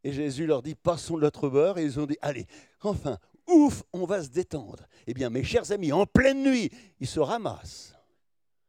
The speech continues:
une tuile, mais plus qu'une tuile, une tempête,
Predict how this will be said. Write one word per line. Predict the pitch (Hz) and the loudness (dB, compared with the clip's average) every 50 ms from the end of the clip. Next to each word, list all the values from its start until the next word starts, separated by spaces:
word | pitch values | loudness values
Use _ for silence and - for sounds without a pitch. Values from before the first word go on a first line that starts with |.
| _ _ _ _ - _ - | _ _ _ _ -18 _ -2
une | 196 214 214 208 | -2 0 0 -2
tuile, | - - - 277 311 285 247 - - - - - _ _ _ _ _ _ _ _ _ _ _ _ _ _ _ _ _ _ _ - | -2 -2 -4 -2 -2 -2 -2 -4 -10 -18 -20 -20 _ _ _ _ _ _ _ _ _ _ _ _ _ _ _ _ _ _ _ 2
mais | - 180 185 | 4 4 4
plus | - 240 226 - - | 4 0 -4 -4 -4
qu'une | 190 165 151 | -8 -10 -10
tuile, | - - 262 254 190 131 104 - - - | -8 -8 -8 -8 -6 -8 -10 -12 -10 0
une | - 262 214 180 | 2 2 2 2
tempête, | - - - 233 233 226 - 320 349 330 277 - _ - - | -2 0 2 4 4 4 4 4 4 4 0 -2 _ -10 -14